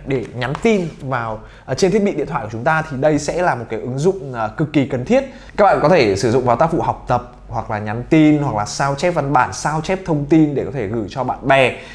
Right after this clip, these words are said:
Thì, à, đây là tùy vào khả năng sử dụng của bạn thôi. À, có một cái lưu ý nho nhỏ, đó chính là nếu mà các bạn sử dụng tiếng Anh thì nó sẽ rất là chuẩn.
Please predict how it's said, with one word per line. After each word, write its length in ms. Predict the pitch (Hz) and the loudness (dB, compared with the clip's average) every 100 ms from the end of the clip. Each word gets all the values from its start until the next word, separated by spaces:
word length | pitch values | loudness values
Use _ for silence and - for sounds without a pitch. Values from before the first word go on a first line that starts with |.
| - | -6
Thì, 180 | - 135 | 2 4
à, 180 | 131 135 | 6 6
đây 160 | 165 | 6
là 100 | 156 | 4
tùy 340 | 139 - 151 131 | 2 4 4 4
vào 140 | 127 | 0
khả 160 | 117 113 | -4 -6
năng 180 | 117 139 | -6 -6
sử 120 | 127 | -6
dụng 140 | 117 | -6
của 100 | 131 | -2
bạn 160 | 143 - | -2 2
thôi. 180 | 185 180 - - - | 4 2 0 -10 0
À, 180 | 165 170 165 | 4 4 2
có 80 | 180 | 2
một 100 | 220 | 2
cái 100 | 208 | 2
lưu 100 | 220 | 0
ý 120 | 190 | 0
nho 100 | 185 | 0
nhỏ, 260 | 220 208 120 | 0 0 0
đó 100 | 117 | -2
chính 140 | 120 143 | -6 -2
là 180 | 165 | -2
nếu 160 | 151 143 | 0 -2
mà 60 | 156 | -2
các 60 | |
bạn 120 | 185 | -4
sử 140 | 139 120 | -4 -8
dụng 140 | 127 - | -10 -10
tiếng 160 | 131 135 | -10 -4
Anh 240 | 180 170 135 - | -2 -2 -4 -10
thì 100 | 120 | -8
nó 120 | 110 | -8
sẽ 440 | 110 - 147 156 165 | -8 -4 -2 -2 0
rất 120 | 208 | 2
là 80 | 214 | 2
chuẩn. 160 | - | 2